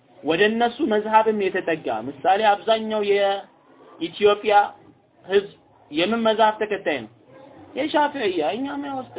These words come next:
የ-፣ የቀራነው ውስጥ ተመናጅ ጡላብ ስንቀራ የሻፊዕያ መዝሃብ ነው። ግልጽ ነው። ስንቀራ የምትይዙ አብዛኛው የዛ ነው። ግልጽ ነው። በእሱ ላይ ግን ይላል ኪታባቸውን አትቅራ አይደለም፣ ቅራ።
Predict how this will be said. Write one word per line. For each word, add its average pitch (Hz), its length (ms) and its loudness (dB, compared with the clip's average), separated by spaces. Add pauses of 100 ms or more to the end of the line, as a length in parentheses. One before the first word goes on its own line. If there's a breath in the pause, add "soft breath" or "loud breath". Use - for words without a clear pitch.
የ-፣ 220 300 -8
የቀራነው 226 580 -2
ውስጥ 233 160 -14
ተመናጅ 220 440 -4 (100)
ጡላብ 214 360 -4
ስንቀራ 110 400 -8
የሻፊዕያ 113 540 -8
መዝሃብ 214 340 -6
ነው። 135 140 -12
ግልጽ 165 200 -8
ነው። - 140 -10 (680)
ስንቀራ 190 440 -4
የምትይዙ 196 500 -8
አብዛኛው 226 480 0
የዛ 214 180 -2 (100)
ነው። 131 140 -8
ግልጽ 165 180 -6
ነው። 254 120 -6 (440)
በእሱ 202 320 2
ላይ 247 160 4
ግን 277 140 -4
ይላል 233 220 0
ኪታባቸውን 247 640 4
አትቅራ 226 360 -4
አይደለም፣ 160 320 -2
ቅራ። 247 180 -4